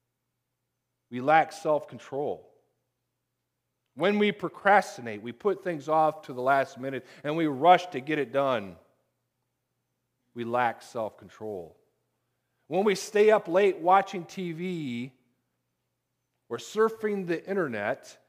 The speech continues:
checking our Facebook or Instagram, when we need to go to sleep because we have work in the morning, we lack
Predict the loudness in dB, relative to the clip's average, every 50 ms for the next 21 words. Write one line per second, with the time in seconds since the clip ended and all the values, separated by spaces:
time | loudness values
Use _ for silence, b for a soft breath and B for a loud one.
0 | _ _ _ _ _ -2 -2 -2 -2 -2 -2 0 2 2 2 0 -4 -6 -2 -2
1 | 0 0 -2 -6 -12 _ -4 0 0 0 0 -2 -6 -20 -20 -20 _ _ _ _
2 | _ _ _ _ _ _ _ _ _ _ _ _ _ _ -10 -8 -8 -6 -4 -4
3 | -4 -4 -6 -6 -6 -6 -4 -4 -4 -4 -4 -4 -6 -6 -6 -8 -10 -14 -18 _
4 | _ _ _ _ _ _ _ _ _ _ _ _ _ _ _ _ _ _ _ _
5 | _ _ _ _ _ _ _ _ _ _ _ _ _ _ _ _ _ _ -10 -8
6 | -8 -8 -8 -10 -8 -8 -8 -8 -6 -8 -8 -6 -4 -6 -6 -6 -10 -14 -14 -10
7 | -10 -10 -10 -12 -14 -14 _ -10 -10 -10 -10 -10 -8 -8 -8 -8 -8 -10 -8 -6
8 | -6 -6 -6 -8 -12 -12 -12 -12 -14 -12 -12 -10 -10 -10 -10 -12 -14 -18 _ _
9 | _ _ _ _ _ _ _ _ _ _ _ _ _ _ _ _ _ _ _ _
10 | _ _ _ _ _ _ _ _ _ _ _ _ _ _ _ _ -12 -10 -6 -4
11 | 0 0 0 0 0 -4 -8 -20